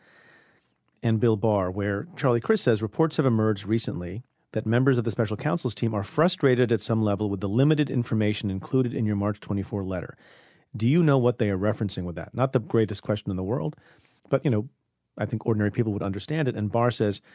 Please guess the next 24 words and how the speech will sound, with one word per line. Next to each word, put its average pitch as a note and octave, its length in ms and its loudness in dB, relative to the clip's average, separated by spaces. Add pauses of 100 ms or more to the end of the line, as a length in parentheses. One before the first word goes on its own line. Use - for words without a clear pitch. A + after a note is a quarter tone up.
(340)
"No, C3 360 4
I A#2 100 2
don't D3 240 2
th-, - 200 -14
no, C#3+ 220 6
I D3 80 6
don't. A2 380 -2 (1080)
I G2+ 120 0
think, E3+ 360 0
I A#2+ 140 0
think," G#2+ 440 -4 (560)
and C3+ 80 0
then A3+ 100 2
he G#3 40 2
says, B2+ 220 2
"I A#2 120 2
suspect D#3 480 0
that A2+ 80 -2
they G#2 100 2
probably C3 500 0
wanted A2 340 2
more G#2 260 0
put A2 220 -6
out. F2 300 -8